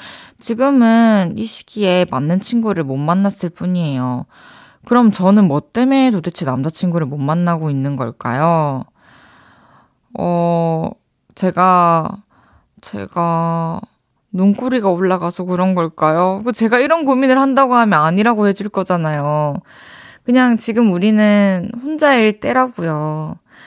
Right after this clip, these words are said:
어, 엄마가 이렇게 걱정하시고 헤이즈 누나가 이렇게 걱정하는데. 그리고 혼자일 때가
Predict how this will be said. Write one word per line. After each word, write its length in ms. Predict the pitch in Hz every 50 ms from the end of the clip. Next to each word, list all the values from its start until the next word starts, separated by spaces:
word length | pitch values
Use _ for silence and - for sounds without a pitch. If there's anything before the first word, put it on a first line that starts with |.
| - - - - - _ _ _ _ -
어, 800 | - - 214 208 196 196 190 185 185 185 180 180 185 190 190 - - 214 -
엄마가 460 | - 202 220 233 233 247 240 233 220
이렇게 220 | 208 196 - 220
걱정하시고 1200 | 208 - - - - - 208 220 220 214 208 - 208 196 - _ - 185 185 180 180 175 175 180 - - - - - _ - 294
헤이즈 260 | 294 302 294 277 247
누나가 340 | 226 214 202 196 175 180 175
이렇게 240 | 170 165 - -
걱정하는데. 1500 | - - 156 - - - 190 190 190 190 180 170 165 160 151 - 143 143 135 135 135 135 135 135 139 139 135 135 - - - 165 175 _ _ _ _ _ _ _ _ _ _ _ _ _ _ _ _ _ _ _ - - - - _ _ _ _ _ _ - _ _ _ _ _ _ _ _ _ _ _ _ _ _ -
그리고 360 | - - 214 240 262 269 269
혼자일 480 | 262 277 311 320 320 339 311 285 269 247
때가 640 | - - 233 220 214 214 208 202 190 180 180 -